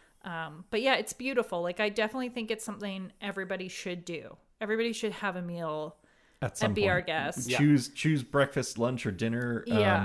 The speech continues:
Speaker 2: Um, for us, the, because we're only talking about the table service portion of dining at Be Our Guest restaurant, um, I think the price and, uh,
Speaker 1: Yeah.
Speaker 2: for us is what kind of throws it off a little bit.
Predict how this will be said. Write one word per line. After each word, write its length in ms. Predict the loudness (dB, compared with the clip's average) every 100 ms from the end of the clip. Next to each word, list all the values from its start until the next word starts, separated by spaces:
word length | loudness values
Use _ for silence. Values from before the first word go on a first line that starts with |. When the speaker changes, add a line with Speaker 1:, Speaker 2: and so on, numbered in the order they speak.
| 0
Speaker 2:
Um, 60 | -4 -10 -20 -2
for 200 | 0 4
us, 340 | 4 2 -4
the, 340 | 0 0 0 -4 -8
because 300 | -4 0 0
we're 120 | 2
only 140 | 2 2
talking 240 | 0 0
about 220 | 2 0
the 80 | 0
table 320 | -2 0 2
service 360 | 2 0 0 -2
portion 640 | -2 -2 -2 -2 -2 -2 -2
of 320 | -2 -2 -4 -10 -18 -6
dining 320 | -2 0 0
at 120 | -2
Be 100 | -2
Our 80 | -2
Guest 260 | -2 -4 -2
restaurant, 520 | -2 0 0 0 0 -8 -20 -20 -6
um, 580 | 0 2 4 4 2 -2 -8 _ _ _ _ _ _ -6
I 80 |
think 300 | -4 -2 0
the 80 | 0
price 640 | 0 2 2 2 -4 -4 -10 _ _
and, 580 | -2 0 0 0 0 -2
uh, 220 | 0 2
Speaker 1:
Yeah. 300 | 2 0 -4 -12 -20 _ _ -20 -20 -20
Speaker 2:
for 260 | -6 -2 0
us 220 | 0 0
is 160 | -4 0
what 340 | 0 0 -4
kind 160 | -4 -2
of 140 | -4
throws 340 | -2 0 0 0
it 60 |
off 240 | -2 -2 -2
a 20 |
little 180 | -2 0
bit. 220 | -2